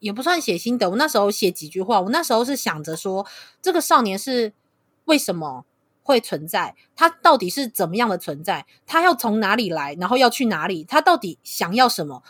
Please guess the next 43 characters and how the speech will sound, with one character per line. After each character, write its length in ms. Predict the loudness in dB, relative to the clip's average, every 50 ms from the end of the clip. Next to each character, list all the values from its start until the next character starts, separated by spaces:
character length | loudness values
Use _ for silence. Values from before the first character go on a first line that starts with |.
| _ -2
他 120 | -2 -2
期 240 | 0 0 -4 -4 0
待 160 | 2 2 2
什 160 | 2 -2 -10
么？ 140 | -14 -16 -20 _ _ _ _
他， 220 | 4 4 4 2 _ _ _ _ _ _ -10
他 140 | -4 -4 -4
希 260 | -2 -2 0 0 2
望 220 | 4 2 2 0 -4 _ _ -10
可 220 | -2 2 2 2
以 200 | 2 0 -2 -4 0 2
得 120 | 2 6
到 180 | 6 6 6 4
什 160 | 0 -6 -8
么 180 | -10 -14 -18 _ _ _ _ _ _ _ _ 2
的 80 | 4 4
那 140 | 6 6 6
种 100 | 4 4
感 240 | 2 2 0 0 -4
觉？ 240 | -2 -2 -2 -2 0
就 240 | 2 0 0 0 -2 _ _ _ _ _ _ _ _ _ _ _ _ -2
你 120 | 0 4
在 100 | 4 4
思 200 | 4 4 0 0
考 140 | 4 6 6
这 120 | 6 6 4
个 80 | 2
少 180 | 4 4 2 2
年 140 | 2 0 -2
的 100 | -2 -2
时 140 | 0 -2
候， 240 | 2 4 4 4 4
你 120 | 4 2 2
就 140 | 4 2
仿 240 | 2 2 0 -2 -2
佛 160 | -2 -4 0
在 140 | 2 2 2
思 240 | 0 -2 -4 -6 -6
考 220 | -2 -2 -2 -2 -2
一 80 | -4 -4
个 160 | 0 0 0
人 380 | 0 0 -2 -2 -2 -2 -2 -2
类。 300 | 0 0 -2 -2 -6